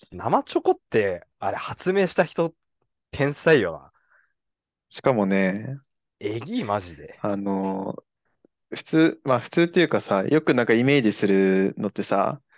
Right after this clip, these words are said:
Speaker 1: うん。
Speaker 2: あの、沸騰したお湯の上にさ、ボール浮かべてさ、
Speaker 1: うん。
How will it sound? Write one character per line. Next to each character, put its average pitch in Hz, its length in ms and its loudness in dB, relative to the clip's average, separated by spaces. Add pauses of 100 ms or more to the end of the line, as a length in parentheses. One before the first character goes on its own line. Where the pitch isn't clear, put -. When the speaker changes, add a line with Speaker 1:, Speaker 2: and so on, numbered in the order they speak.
Speaker 1:
う 92 60 -12
ん。 80 180 -12 (880)
Speaker 2:
あ 101 240 -2
の、 98 180 -2
沸 - 200 -10 (100)
騰 139 220 2
し - 160 -8
た 135 420 4
お 127 160 4
湯 123 140 4
の 123 320 4
上 123 240 4
に 98 120 -2
さ、 - 380 0
ボ 113 240 4
ー 113 40 4
ル 110 180 4
浮 101 40 -2
か 110 140 2
べ 104 140 2
て 104 100 0
さ、 98 460 -2 (240)
Speaker 1:
う 147 100 0
ん。 107 340 0